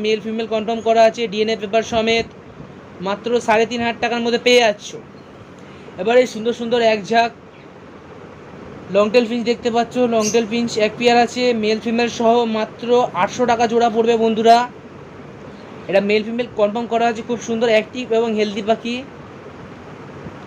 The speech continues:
লংটেল ফিঞ্চ আটশো টাকা জোড়া। এবার এই সুন্দর সুন্দর এক ঝাঁক গোল্ডেন ফিঞ্চ দেখতে পাচ্ছ, ইয়েলো গোল্ডেন পনেরোশো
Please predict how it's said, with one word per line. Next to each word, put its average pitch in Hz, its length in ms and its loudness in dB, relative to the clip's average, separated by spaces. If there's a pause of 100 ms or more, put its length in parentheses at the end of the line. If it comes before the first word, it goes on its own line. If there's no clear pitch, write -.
(640)
লংটেল 214 440 4
ফিঞ্চ 233 220 -2 (160)
আটশো 202 280 0
টাকা 220 180 4
জোড়া। 208 220 0 (3000)
এবার 220 220 6
এই 240 100 6
সুন্দর 226 280 0
সুন্দর 240 200 2 (120)
এক 214 140 4
ঝাঁক 233 160 2 (580)
গোল্ডেন 220 320 4
ফিঞ্চ 240 220 -6
দেখতে 226 240 -2
পাচ্ছ, 233 200 0 (880)
ইয়েলো 240 260 8
গোল্ডেন 240 320 4 (540)
পনেরোশো 247 420 2